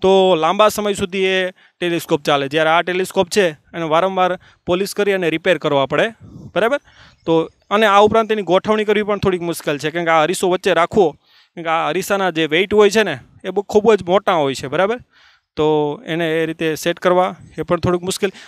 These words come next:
અને વાસ્તવમાં એમ જોઈએ તો અરીસાના વેઇટ લેન્સ કરતાં તો ઓછા જ હોય, એટલે એટલી બધી ખાસ મુશ્કેલી ના પડે, કેમ કે લેન્સનું વેઇટ વધારે હોય. અરીસા કરતાં લેન્સનું વેઇટ કેવું હોય? વધારે. એટલે એટલી બધી પણ ખાસ પ્રોબ્લેમ એમાં ના થાય,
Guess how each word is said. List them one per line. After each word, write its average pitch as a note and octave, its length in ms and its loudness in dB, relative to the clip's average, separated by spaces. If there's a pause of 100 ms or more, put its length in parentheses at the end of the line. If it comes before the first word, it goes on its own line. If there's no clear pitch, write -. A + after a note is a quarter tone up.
(120)
અને A3+ 120 2
વાસ્તવમાં A3 440 4
એમ A3 100 -2
જોઈએ A3+ 240 4
તો A3 160 2
અરીસાના A3 420 0
વેઇટ G#3+ 300 0 (280)
લેન્સ F3+ 260 0
કરતાં A#3 260 0
તો A3 80 2
ઓછા G#3+ 320 4
જ G3 60 0
હોય, G#3 200 4 (420)
એટલે F3+ 200 -4
એટલી F#3 120 -6
બધી G3 180 -4
ખાસ G3 280 0
મુશ્કેલી G3+ 340 -2
ના A3+ 140 -2
પડે, F#3+ 220 -4
કેમ - 320 -12
કે D#3+ 100 -6
લેન્સનું F#3 560 0
વેઇટ G3 200 2
વધારે F#3 280 4
હોય. A#2+ 180 -8 (800)
અરીસા F3 300 -2
કરતાં F3+ 280 0
લેન્સનું F3 460 -2
વેઇટ G3 180 0
કેવું G#3+ 260 4
હોય? G3 180 2
વધારે. F3 380 2 (300)
એટલે D#3+ 220 -8
એટલી E3+ 160 -8
બધી F#3+ 180 -4
પણ G3 280 -6 (360)
ખાસ E3+ 420 0 (140)
પ્રોબ્લેમ E3 400 -4
એમાં D#3+ 200 -6
ના F#3+ 140 2
થાય, G3 220 -6